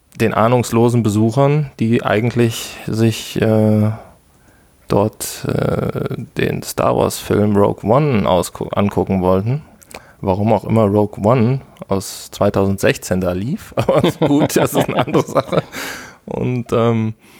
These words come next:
ja, haben dann mal eine V-R-Show vorbereitet,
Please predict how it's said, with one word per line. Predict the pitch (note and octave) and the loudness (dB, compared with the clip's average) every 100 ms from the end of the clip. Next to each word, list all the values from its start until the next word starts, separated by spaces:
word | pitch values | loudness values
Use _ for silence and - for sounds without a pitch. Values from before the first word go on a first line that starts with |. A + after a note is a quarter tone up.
| - - - _ _ - | -20 -20 -20 _ _ -2
ja, | - A2+ | 0 0
haben | A2+ | 0
dann | B2 B2 | 2 2
mal | A#2 | 2
eine | - A2+ A#2+ | 2 0 0
V-R-Show | A#2 - C#3 D3+ - A2 A2+ A2+ A2 - - - _ _ _ - - | 0 2 2 0 0 2 4 2 -2 -12 -18 -20 _ _ _ -20 -12
vorbereitet, | - A2+ A2+ A2+ A2+ - E3 - | 0 0 2 2 0 0 -6 -8